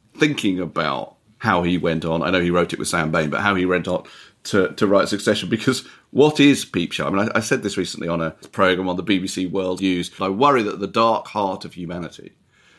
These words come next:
portrayed brilliantly, <laughs> I think, in Peep Show, 'cause both those characters are extremely venal and shallow and lying and terrible to each other, but you sort of love them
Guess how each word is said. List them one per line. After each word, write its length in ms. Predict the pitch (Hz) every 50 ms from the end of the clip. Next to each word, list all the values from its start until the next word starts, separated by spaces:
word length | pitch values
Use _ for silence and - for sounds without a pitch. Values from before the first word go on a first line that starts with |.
| _ _ _ -
portrayed 420 | - 113 - - 123 117 110 110
brilliantly, 560 | - 120 120 135 139 135 113 95 - 67 73 - - -
<laughs> 40 | -
I 140 | 113 117 127
think, 300 | - - 90 87 - -
in 160 | 92 76 76
Peep 220 | - 147 151 -
Show, 140 | - - 71
'cause 160 | 71 - 87
both 260 | - - 98 107 107
those 180 | - 104 98 95
characters 440 | - - 101 95 87 - - 87 87
are 100 | 92 95
extremely 840 | - - - - - _ _ - 160 160 147 139 127 117 107 104
venal 440 | 95 95 101 95 90 76 76 - 50
and 180 | - 85 90 87
shallow 480 | - - 110 104 87 78 71 64 - - - - - - -
and 180 | - 92 87 87
lying 580 | 92 101 107 101 95 90 82 76 67 - - -
and 160 | - 87 87 -
terrible 340 | - - 117 113 107 90 90
to 80 | - 87
each 160 | 80 - -
other, 240 | 80 64 50 - - - - _ -
but 100 | 101 101
you 140 | 110 113
sort 240 | 107 - 143 131 92 95
of 60 | 101
love 260 | 110 123 120 98 -
them 220 | - - - -